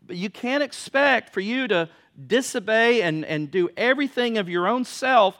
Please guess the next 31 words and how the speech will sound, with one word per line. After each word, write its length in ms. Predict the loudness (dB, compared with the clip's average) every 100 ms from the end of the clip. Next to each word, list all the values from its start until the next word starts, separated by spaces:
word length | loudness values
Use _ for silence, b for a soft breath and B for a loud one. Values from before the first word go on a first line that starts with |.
| b b b
and 140 | -4 -2
then 120 | -2
expect 420 | -6 -2 -2 2
God 240 | 6 6
overnight 560 | 6 0 0 0 0 -2
to 320 | -4 -4 -6 -14 _ _
say, 480 | -8 -2 -2 -4 -8 _ _ _ _ _ -20 _ -12
"Okay, 400 | -10 -8 -8 -10 _ _ _ _ _ _ _ _ _
I 60 | -14
want 140 | -12
to 60 | -10
bless 380 | -8 -8 -10 -20
you." 160 | -20 _ _ _ _
But 160 | -20 -10
you 60 | -4
know 80 |
where 140 | 0 0
it 100 | 0
begins? 640 | -4 -2 -6 -6 -14 -20 _ _ _ _ _
Just 220 | -14 -10
simply 340 | -6 -6 -4 -6
making 380 | -4 -6 -8 -6
one 160 | -6
decision 460 | -8 -6 -6 -4 -6
and 80 | -12
saying, 260 | -10 -8 -4
"God, 260 | -4 -4
from 160 | -8 -10
this 180 | -10 -12
point 320 | -12 -12 -12
forward," 480 | -10 -10 -10 -14